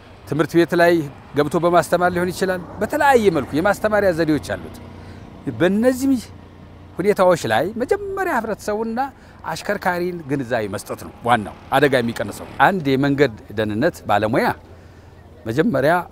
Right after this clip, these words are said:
ግንዛቤ ለአሽከርካሪ፣ ለህብረተሰቡ፣ ለተማሪዎች፣ ለሚመለከተው የሃይማኖት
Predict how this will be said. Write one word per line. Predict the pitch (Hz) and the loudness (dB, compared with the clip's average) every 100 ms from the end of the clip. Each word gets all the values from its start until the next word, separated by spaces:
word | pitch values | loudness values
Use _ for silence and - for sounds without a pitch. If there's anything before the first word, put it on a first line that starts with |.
| - | -10
ግንዛቤ | 139 190 151 185 180 202 214 | -4 -2 4 4 4 2 0
ለአሽከርካሪ፣ | 151 147 - 180 - 196 220 220 | 0 -4 -6 -6 -4 -6 -6 -6
ለህብረተሰቡ፣ | 147 160 170 180 185 208 220 208 - - | -6 -4 -4 -4 -4 -4 -6 -12 -20 -10
ለተማሪዎች፣ | 139 170 185 175 160 120 - - - - _ - | 0 2 2 0 -2 -4 -12 -20 -20 -20 _ -2
ለሚመለከተው | 208 359 359 311 254 185 156 120 | -2 0 0 0 0 -4 -4 -4
የሃይማኖት | 123 156 165 185 | -4 -2 -4 -6